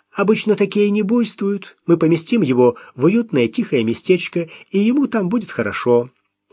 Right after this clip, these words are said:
Мы выпили по стаканчику. Он рассказал нам несколько интересных случаев с начавшими чудить учителями географии.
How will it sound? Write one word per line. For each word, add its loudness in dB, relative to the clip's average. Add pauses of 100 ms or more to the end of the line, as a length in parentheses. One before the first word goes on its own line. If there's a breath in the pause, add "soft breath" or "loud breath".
(600 soft breath)
Мы 0
выпили 2
по -10
стаканчику. -4 (360 soft breath)
Он 2
рассказал -2
нам -4
несколько -4
интересных -2
случаев -6 (160 loud breath)
с -16
начавшими -4
чудить -4
учителями -4
географии. -4